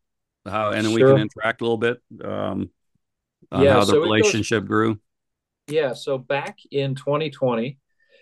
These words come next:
Speaker 2: uh, right in the early days of the pandemic, um, you
Speaker 1: Dan, we call, we call it blasted covid.
Speaker 2: Blasted covid. There
Speaker 1: Yeah.
Speaker 2: we go. Yeah. <laughs> Man, it seems so long ago now.
Speaker 1: I
Speaker 2: Wow.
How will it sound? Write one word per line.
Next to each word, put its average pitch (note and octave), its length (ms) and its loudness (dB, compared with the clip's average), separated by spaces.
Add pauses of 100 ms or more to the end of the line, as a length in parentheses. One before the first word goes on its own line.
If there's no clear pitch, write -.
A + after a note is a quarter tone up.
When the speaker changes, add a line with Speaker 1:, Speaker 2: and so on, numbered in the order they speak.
(360)
Speaker 2:
uh, A2 300 4
right B2+ 420 4 (100)
in A#2+ 120 -2
the A#2 80 0
early B2+ 320 2
days A2+ 500 2
of A2 320 0
the G#2+ 80 -6
pandemic, A2+ 680 0 (800)
um, A2+ 520 0
you A#2+ 320 2
Speaker 1:
Dan, C#3 220 10
we F3+ 120 6
call, D3 280 8
we C#3 140 6
call D3 260 6
it G#2+ 80 2
blasted A2 720 -4
covid. F#2 640 -2 (500)
Speaker 2:
Blasted C3+ 640 2
covid. A2 420 0 (160)
There F#2+ 120 -2
Speaker 1:
Yeah. F2+ 240 -2
Speaker 2:
we F2 60 4
go. G2 240 -2 (480)
Yeah. G#2+ 200 -4 (200)
<laughs> C#3 400 0
Man, C3+ 180 2 (840)
it D#3 180 8
seems G#3 260 4
so D#3 140 8
long B2+ 320 6
ago A2+ 260 4
now. A2 400 0
Speaker 1:
I A2+ 140 4
Speaker 2:
Wow. A#2 400 6